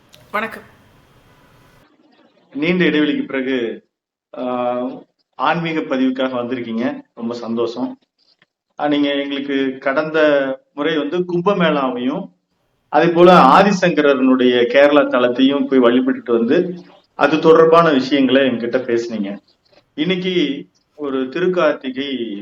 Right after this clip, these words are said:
Speaker 2: தீபம். இந்த திருக்கார்த்திகை தீபம் அப்படின்னு நம்ம நினைக்கிற பொழுது உங்க மனதில் தோன்றக்கூடிய திருவண்ணாமலை மற்றும் தீபத்தை குறித்த செய்திகள் என்ன?
Speaker 1: திருவண்ணாமலைங்கிறது வந்து சாதாரண ஒரு இடம் இல்லைங்க. தமிழ்நாட்டுல இருக்கக்கூடிய நம்ம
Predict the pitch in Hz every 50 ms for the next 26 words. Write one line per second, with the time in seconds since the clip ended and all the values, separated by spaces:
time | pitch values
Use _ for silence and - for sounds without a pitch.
0 | 98 - 120 127 117 120 117 110 104 98 92 92 _ _ _ _ _ _ _ _
1 | _ _ _ _ _ _ _ _ _ _ _ - 156 165 180 180 175 170 - 151
2 | 170 180 175 180 208 196 190 185 180 190 180 180 175 175 - 147 160 156 - 160
3 | 156 151 135 123 - - 151 156 160 165 170 170 175 180 175 180 - 147 135 131
4 | 127 127 123 127 131 143 160 160 - 170 160 - 131 131 123 120 151 202 208 202
5 | - 143 135 135 127 123 120 131 151 160 160 175 180 180 175 175 151 143 147 147
6 | 147 147 143 - 135 127 127 120 127 151 180 175 180 165 151 151 156 156 151 147
7 | 139 135 127 123 123 131 151 151 139 - - 135 127 117 127 139 151 147 151 143
8 | 139 127 123 - 127 123 120 120 147 147 151 147 - - 147 139 147 143 139 127
9 | 127 113 104 101 104 101 101 - _ _ _ _ _ _ - 226 226 254 277 269
10 | 254 254 247 240 226 214 214 208 208 202 190 196 196 180 190 180 175 180 185 208
11 | 202 175 175 175 170 - - - - 175 170 190 196 220 214 226 226 220 226 196
12 | 180 170 170 160 160 165 175 156 147 147 147 151 156 202 240 - _ _ - 180
13 | 175 190 226 240 240 233 233 - 208 196 196 180 170 175 - 170 170 - 170 175
14 | 180 196 220 233 214 185 175 175